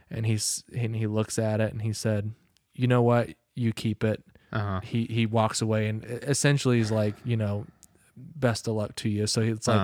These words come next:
Speaker 2: Uh-huh.
Speaker 1: it's a bummer that, like, none of that was real.
Speaker 2: Yeah.
Speaker 1: But the fact that he could see that, like,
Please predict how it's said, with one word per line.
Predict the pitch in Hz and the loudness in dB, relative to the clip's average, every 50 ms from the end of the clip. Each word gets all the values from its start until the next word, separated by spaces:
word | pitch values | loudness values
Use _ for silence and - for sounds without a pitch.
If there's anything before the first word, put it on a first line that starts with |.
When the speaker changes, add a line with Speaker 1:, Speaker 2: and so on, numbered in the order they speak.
| 92 98 | 2 0
Speaker 2:
Uh-huh. | 101 87 90 - - - - _ - _ _ - _ _ _ _ _ - | -2 -4 -4 -6 -12 -20 -20 _ -20 _ _ -20 _ _ _ _ _ -2
Speaker 1:
it's | 127 123 - 135 | -2 2 2 2
a | 120 | 2
bummer | 117 117 131 135 143 147 151 151 151 | 4 6 6 6 6 6 6 6 6
that, | 131 120 120 - - | 6 4 2 2 2
like, | 120 117 110 - - | 0 0 0 -2 -2
none | 131 120 120 120 120 | 2 2 4 4 4
of | 117 | 4
that | 120 120 110 - | 2 2 2 0
was | 120 117 107 110 113 | -2 -4 -2 -2 0
real. | 113 110 107 107 107 117 147 160 - - | 2 2 4 4 2 2 0 -2 -2 0
Speaker 2:
Yeah. | 107 101 87 - - - - _ _ _ _ _ _ _ - | 0 0 0 -2 -4 -12 -20 _ _ _ _ _ _ _ 4
Speaker 1:
But | 131 127 123 131 | 4 4 4 2
the | 120 | 0
fact | - - 135 127 127 - - | 2 2 2 2 2 0 -2
that | 120 117 | -4 -4
he | - 131 123 | -2 -4 -2
could | - 131 120 - | -2 -2 -4 -2
see | - - - - 123 120 117 113 113 | -4 -4 -2 0 2 2 4 2 2
that, | 110 107 107 - | 2 0 -2 -2
like, | - 110 107 104 104 107 - | 0 0 0 0 -2 -4 -6